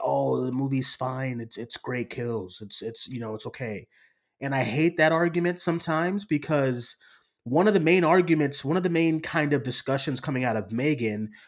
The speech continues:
was, "Oh, yeah, but it was, it was good, but the kills were bad."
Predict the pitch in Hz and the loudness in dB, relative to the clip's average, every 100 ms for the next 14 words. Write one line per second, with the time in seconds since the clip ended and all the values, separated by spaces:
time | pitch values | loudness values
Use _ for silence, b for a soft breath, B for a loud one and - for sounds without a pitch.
0 | B 123 120 110 107 - - 143 127 113 | B -2 -2 -2 -6 -6 -2 0 0 -2
1 | 127 143 123 104 110 120 123 120 - 104 | -2 -2 -4 -6 -6 -6 -6 -6 -8 -6
2 | 127 117 104 175 160 123 113 - 113 104 | -6 -6 6 8 8 6 0 -2 -4 -6
3 | - - 156 135 113 107 98 78 - | -8 0 2 4 0 -2 -4 -4 -12